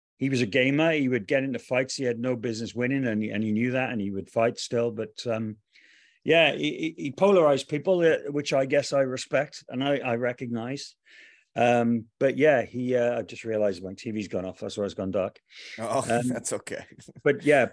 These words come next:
Speaker 2: Nobody
Speaker 1: Pope
Speaker 2: watches
Speaker 1: was,
Speaker 2: YouTube
Speaker 1: Pope,
Speaker 2: anyways.
Speaker 1: Pope was a real lot. He was very kind to a lot of people. It's a real shame that, that he, he, he's gone, you know.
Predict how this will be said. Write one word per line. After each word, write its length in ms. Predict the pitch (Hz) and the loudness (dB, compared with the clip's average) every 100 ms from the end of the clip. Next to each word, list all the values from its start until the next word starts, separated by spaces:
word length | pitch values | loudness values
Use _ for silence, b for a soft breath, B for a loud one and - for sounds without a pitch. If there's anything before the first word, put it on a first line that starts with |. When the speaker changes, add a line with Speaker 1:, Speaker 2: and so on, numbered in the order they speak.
| _ | _
Speaker 2:
Nobody 280 | 131 156 147 | 2 4 6
Speaker 1:
Pope 80 | 127 | 6
Speaker 2:
watches 200 | 120 175 | 6 2
Speaker 1:
was, 140 | 165 | -4
Speaker 2:
YouTube 180 | 104 101 180 | -4 -4 -4
Speaker 1:
Pope, 80 | - | -4
Speaker 2:
anyways. 140 | 85 180 | -2 2
Speaker 1:
Pope 160 | 190 180 | 2 2
was 120 | 151 | 2
a 40 | |
real 140 | 165 147 | 4 4
lot. 180 | 123 113 | 4 0
He 140 | 131 | -2
was 100 | 120 | -4
very 200 | 117 151 | -2 -2
kind 280 | 139 143 135 | -2 -4 -2
to 100 | 127 | -2
a 20 | 117 | 0
lot 140 | 113 | 0
of 100 | 104 | -2
people. 340 | 107 101 95 | -6 -10 -8
It's 180 | 92 - | -8 -8
a 40 | 95 | -8
real 140 | 92 | -8
shame 320 | 87 107 85 | -10 -12 -12
that, 480 | 85 - 101 - - | -12 -14 -14 -14 -14
that 140 | 107 | -16
he, 100 | - - - | -16 -18 -18
he, 180 | 110 107 | -18 -16
he's 200 | 107 87 | -16 -18
gone, 300 | - 98 87 | -16 -16 -16
you 120 | 87 82 | -16 -16
know. 140 | 92 | -18